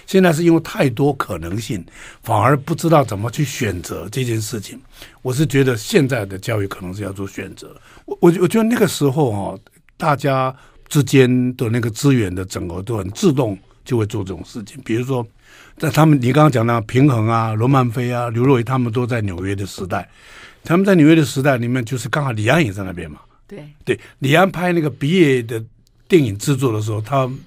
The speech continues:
Speaker 1: 没有，没有钱嘛、哦，
Speaker 2: 嗯。
Speaker 1: 所以刘，刘若英、刘敬明这段时间就已经演过兰陵的戏，
Speaker 2: 对。
Speaker 1: 他很会演戏，也长得很不错，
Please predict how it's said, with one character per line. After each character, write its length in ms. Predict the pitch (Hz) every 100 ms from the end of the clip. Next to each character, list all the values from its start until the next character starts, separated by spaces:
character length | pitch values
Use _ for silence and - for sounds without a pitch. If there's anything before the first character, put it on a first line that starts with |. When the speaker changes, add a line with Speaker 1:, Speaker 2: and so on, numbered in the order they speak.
| _ -
Speaker 1:
没 80 |
有， 120 | 143 113 -
没 100 | 139
有 100 | 127
钱 240 | - -
嘛、 100 | 92
哦， 220 | 175 196 156
Speaker 2:
嗯。 120 | 139 170
Speaker 1:
所 140 | - 147
以 100 | 143 139
刘， 180 | 151 180 175 -
刘 160 | 151
若 240 | 208 208 127
英、 100 | 110
刘 140 | 151
敬 180 | 240 190
明 160 | 117
这 80 | 117
段 100 | 139
时 140 | 123 120
间 20 |
就 160 | 135 - -
已 100 | 151
经 140 | 139 196
演 140 | 131
过 140 | 143
兰 180 | 135 120
陵 120 | 139
的 80 | 107
戏， 260 | 117 120 104 -
Speaker 2:
对。 60 | -
Speaker 1:
他 120 | 156
很 120 | 131
会 160 | 123 131
演 180 | 104 92
戏， 300 | - 101 -
也 120 | 123
长 140 | 117 127
得 60 |
很 120 | 117 101
不 100 | 151
错， 240 | 202